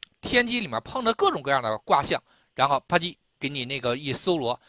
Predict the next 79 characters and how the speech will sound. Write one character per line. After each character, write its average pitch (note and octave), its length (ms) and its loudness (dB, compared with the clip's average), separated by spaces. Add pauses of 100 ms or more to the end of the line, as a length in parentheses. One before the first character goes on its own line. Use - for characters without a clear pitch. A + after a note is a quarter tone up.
(120)
然 C3 160 2
后 D3+ 160 2
就 C3+ 100 -4
给 C#3+ 140 -4
你 C#3+ 100 -8
弄 C3+ 160 -8
成 C3 160 -12
一 C#3 80 -8
个 C#3+ 120 -2
秘 C#3+ 160 -12
籍 D3 160 -14 (380)
啊， G#2+ 220 -8
给 B2 140 -2
你 A2+ 160 -12 (320)
是 - 260 0
不 A#3+ 140 2
是 - 240 -4 (1200)
这 G#3 160 4
个 C#3+ 100 4
好 B2 220 2
用 A3+ 100 0
不 G3+ 100 -6
好 B2+ 160 0
用， E3+ 160 -2 (160)
或 B3+ 200 4
者 F#3+ 80 4
这 C4+ 180 0
辈 C4+ 180 8
子 E3+ 140 2
你 B2 60 -12
能 C3+ 120 -8
不 A3 60 -2
能 A#3 240 -6
用 B3+ 180 -6
得 C4 80 0
到， E4+ 160 -2 (320)
那 C3+ 120 -6
不 - 100 -12
管， G2+ 160 -14 (220)
反 B2 200 2
正 A3 140 0
是 A#3+ 80 -4
我 C3+ 140 -4
给 F3+ 120 -4
你 E3 100 -8
列 E3 200 2
了 C3 80 -4
一 C#3 80 -4
大 C3 140 0
堆， C3 180 -10 (360)
然 A#2+ 140 0
后 C#3+ 100 2
让 D3 200 2
你 A2 60 -10
觉 A2 160 -6
得， B2 100 -4
哎， A2 220 -6 (140)
似 - 180 -10
乎 C#3+ 160 -6
你 A2+ 120 -14
学 G#2+ 200 -8
到 B2+ 80 0
了 G#2+ 60 0
很 F#2 180 -16
多 G#2 140 -12
东 A2 180 -12
西， - 160 -12 (220)
你 A2+ 160 -14
得 B2 200 -4
到 C3+ 140 4
了 A2 60 2
很 G2 160 -16
多 G2+ 160 -14
知 G#2+ 140 -16
识。 G2 180 -18
但 F#3 180 6
是 F3 120 -2
咱 G#2+ 220 2
们 D#3+ 160 2